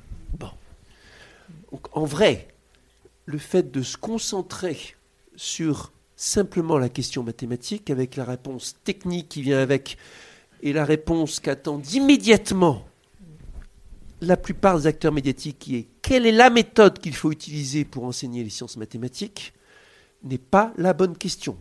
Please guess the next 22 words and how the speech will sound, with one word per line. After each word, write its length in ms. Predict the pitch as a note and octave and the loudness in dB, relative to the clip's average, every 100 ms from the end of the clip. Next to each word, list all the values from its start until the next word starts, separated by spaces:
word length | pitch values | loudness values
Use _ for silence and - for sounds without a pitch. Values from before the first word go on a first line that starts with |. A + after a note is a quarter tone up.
| - | -4
pas 120 | E3+ | -2
la 80 | D#3+ | -2
question 320 | D#3+ - D#3+ | -4 -6 -8
principale. 600 | - D#3 - - - - - _ - | -6 -6 -8 -12 -16 -16 -20 _ -18
La 80 | B2+ | -14
question 340 | C#3+ - C3+ | -12 -10 -10
principale, 640 | - C3 - - E3+ F#3 | -6 -6 -4 4 6 6
c'est : 340 | F3 - C#3 A#2 - - - - - | 4 0 0 -2 -10 -20 -20 -20 -4
quelle 260 | D3+ C#3+ C#3+ | 0 2 4
est 220 | C#3+ A2+ - - - - - | 2 0 -6 -14 -18 -20 -12
la 180 | C3 C3+ | -6 -2
bonne 240 | D3+ D3 - | -2 -2 -2
action 600 | F#3 - - - F3+ A2+ - - - - - | -6 -6 -8 -4 -4 -6 -8 -16 -16 -20 2
politique 720 | - E3 D3 - - - - - - | 2 2 -4 -14 -16 -18 -18 -20 -18
de 180 | - A#2+ | -4 0
long 220 | B2 D#3+ | 4 4
terme 520 | D3 F3+ F#3+ G3+ G3+ G3 - _ - - - - _ - | 4 4 4 2 -10 -14 -20 _ -20 -20 -20 -20 _ -8
pour 220 | E3 C#3+ | -6 2
renforcer 1000 | F3 D#3+ - D3+ - - F3 G3 - - _ | 2 2 0 -4 -2 2 4 4 -2 -14 _
le 160 | - D3+ | -4 -4
système 680 | - E3+ - - D3+ A#2+ A2 - _ _ | -2 -4 -2 4 4 4 -6 -16 _ _
scolaire 680 | - - E3 D#3+ C#3 G#2+ - | -16 2 6 8 6 4 -6